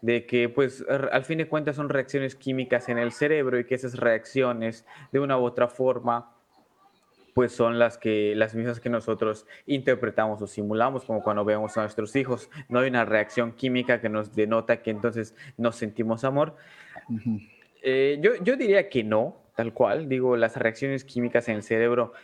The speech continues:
Speaker 1: van hacia sentimientos y reacciones que pueden ser como felicidad, como tristeza, como enojo, como miedo,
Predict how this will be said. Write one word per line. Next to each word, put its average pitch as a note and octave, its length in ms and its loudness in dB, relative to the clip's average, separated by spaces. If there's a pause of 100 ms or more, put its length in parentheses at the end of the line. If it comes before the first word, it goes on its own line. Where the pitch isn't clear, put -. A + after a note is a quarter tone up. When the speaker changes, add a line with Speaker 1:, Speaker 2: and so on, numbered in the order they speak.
(160)
Speaker 1:
van A#2 420 2
hacia A2+ 440 0
sentimientos A#2+ 1040 -2
y A#2 80 2
reacciones A2+ 1080 0
que G#2+ 120 -6
pueden A2+ 340 0
ser A2 300 2
como G#2 300 -2
felicidad, G#2+ 580 0
como G#2+ 160 -4
tristeza, G#2 480 -2
como G2+ 220 -2
enojo, G#2+ 320 -2
como A2 180 -4
miedo, A#2 400 0